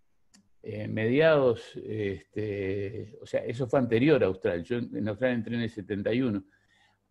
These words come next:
Antes del sesenta y cinco en adelante, después de un breve pasaje por cinsa, trabajé en Cielmar y ahí fue donde trabajé con Germán Vilke. Y teníamos emisión, teníamos boletos de las aerolíneas en la caja fuerte y cada vez que vendíamos un boleto teníamos que emitirlo.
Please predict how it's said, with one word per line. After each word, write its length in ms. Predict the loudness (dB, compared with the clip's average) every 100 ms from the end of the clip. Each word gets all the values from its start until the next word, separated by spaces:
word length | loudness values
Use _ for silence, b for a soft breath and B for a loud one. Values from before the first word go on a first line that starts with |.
| 2
Antes 680 | 6 6 2 -2 -2 -6
del 140 | -4 -4
sesenta 520 | -4 -2 -2 0 0
y 120 | 0
cinco 420 | 0 -2 0 0
en 80 | 0
adelante, 500 | 0 2 2 0 0
después 300 | -2 0 2
de 60 | 2
un 100 | 4
breve 260 | 4 4
pasaje 460 | 4 0 0 0 0
por 200 | 0 -2
cinsa, 460 | 0 -2 0 0 2
trabajé 300 | 2 2 2
en 80 |
Cielmar 440 | 2 2 2 2 4
y 100 | 4
ahí 160 | 2
fue 200 | 0 -2
donde 240 | -2 0 -4
trabajé 420 | -2 -2 -2 -4
con 200 | -2 -6
Germán 420 | -6 -6 -4 -2
Vilke. 460 | -2 -2 0 -2 -2 _ b b b b b b b _
Y 360 | 0 2 4 4
teníamos 540 | 4 4 4 2 2
emisión, 560 | 2 2 0 0 0 2
teníamos 420 | 2 2 0 0
boletos 460 | 4 6 6 6 2
de 80 |
las 180 | 2 2
aerolíneas 520 | 2 2 2 0 0
en 100 | 0
la 100 | 0
caja 260 | 0 -2 -4
fuerte 360 | -2 -4 -2 -4
y 60 |
cada 140 | 0 0
vez 140 | 0
que 80 | -2
vendíamos 540 | 0 0 2 0 0
un 100 | -2
boleto 340 | 2 2 0 -6
teníamos 340 | -6 -6 -6
que 80 | -4
emitirlo. 640 | -4 -2 -2 0 -2 -4